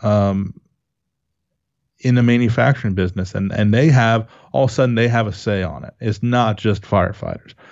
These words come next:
Firefighters are like a third of the committee. So it is, uh, the odds don't look great. I mean, they're against us, but we're still gonna fight the fight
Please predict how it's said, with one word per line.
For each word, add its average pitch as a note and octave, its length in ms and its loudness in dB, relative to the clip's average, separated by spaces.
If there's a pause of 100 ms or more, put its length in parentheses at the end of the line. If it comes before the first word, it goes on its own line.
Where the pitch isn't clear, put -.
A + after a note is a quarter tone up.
(140)
Firefighters A2 680 0
are G2 180 -8
like F#2 140 -6
a F#2 80 -6
third A2 320 -2
of F2+ 80 -2
the F#2 80 -6
committee. E2+ 500 -10 (720)
So F#2+ 420 0 (920)
it B2 120 0
is, A2 260 2
uh, F#2 320 0 (1080)
the G#2+ 180 -2
odds F#2+ 580 0 (220)
don't F#2+ 260 -2
look G2 220 -2
great. F#2 320 -4
I G#2 40 -2
mean, G2 120 2
they're G2 200 2
against F#2 420 -2
us, - 200 -10
but G2+ 260 -4 (920)
we're A2 120 0
still A2 200 0
gonna F#2+ 140 2
fight F#2 240 -2
the F#2 60 -10
fight F#2+ 320 -6